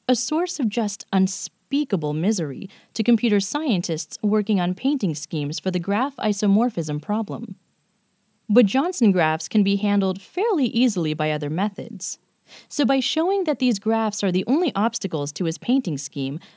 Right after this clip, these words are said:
Babai was able to tame them. "Babai's approach is a very natural strategy, very clean in some sense," said Janos Simon, a computer scientist at the University of Chicago.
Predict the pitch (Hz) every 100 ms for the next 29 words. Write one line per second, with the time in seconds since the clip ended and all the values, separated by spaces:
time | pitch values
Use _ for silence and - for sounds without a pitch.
0 | _ 202 214 240 294 311 233 - 254 190
1 | 151 165 - 220 226 143 110 - _ _
2 | _ _ _ _ _ _ _ _ _ _
3 | _ 202 220 202 190 180 170 - 320 269
4 | - 185 180 - 247 214 359 466 285 247
5 | 254 - 165 - - 233 220 156 127 104
6 | - _ _ _ - 254 381 240 - 269
7 | 285 165 143 - 254 269 - 120 - -
8 | - _ - - 214 185 220 254 302 302
9 | - 240 220 170 117 - - - - 208
10 | 226 240 202 196 269 311 196 170 160 170
11 | 175 170 160 165 - 156 147 165 - 254
12 | 226 127 73